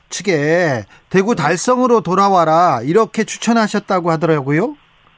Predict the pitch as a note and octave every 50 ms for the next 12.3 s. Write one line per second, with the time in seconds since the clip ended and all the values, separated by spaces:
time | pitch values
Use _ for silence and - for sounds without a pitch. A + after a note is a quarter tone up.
0 | _ _ _ _ C#3+ C#3+ D3 C#3 - - F3 F#3+ - - F#3 F3 F3 - - D#3
1 | D3+ C#3 C3 B2 A#2+ A#2 - B2 C3 C#3+ D#3 D#3 - - D3+ C#3 C3+ B2+ B2+ B2
2 | A#2+ A2 G#2+ - _ _ _ - _ _ _ _ _ _ - D3 D#3 D#3 D#3+ D#3
3 | D#3 D#3 D3+ D3 D3 C#3 B2+ G#2+ A2+ A#2+ A#2+ A#2+ A#2 - - C#3+ - - E3 E3+
4 | E3 D3+ C3+ B2+ A2+ _ - C3+ C3+ C3+ C3 A#2+ A2 G#2+ G#2 G2+ F#2+ F#2+ F#2+ F#2+
5 | F#2+ F#2+ G2 F#2+ F#2 F2 - _ - A2 A2+ A2 A#2 A#2+ A#2+ A#2+ A2 B2+ C3 C3
6 | C3+ D#3 D#3 D3+ C3+ - A2+ G#2 G2+ G2+ G2+ - D3 D3+ C#3+ C3+ C3+ B2 G#2+ G#2
7 | G2 F#2+ F#2+ F2+ F2+ F2 E2+ E2 E2 D#2+ D#2+ E2+ G#2+ A#2 A#2 - - - A#2 A2+
8 | F#2+ F2 F#2+ A#2+ C3 B2 - - - - - F#2+ F2 - _ F2+ D#2+ D#2 D2+ D2+
9 | D#2 D2+ D2 C2+ - _ - B2 C3 - - E3 E3 D3+ C3+ B2+ - C3+ A2 G#2+
10 | G#2 G#2+ A2 A2 - - A2+ A#2+ A#2+ - C3+ C3+ B2+ B2 B2 A#2 G#2 A2 G#2 G#2
11 | G#2+ G#2 G2+ G#2 A#2 C#3 C#3+ - - A#2+ G#2+ - - - G2 E2+ E2+ G2 G#2+ A2+
12 | A#2 A2+ A2+ A2 A2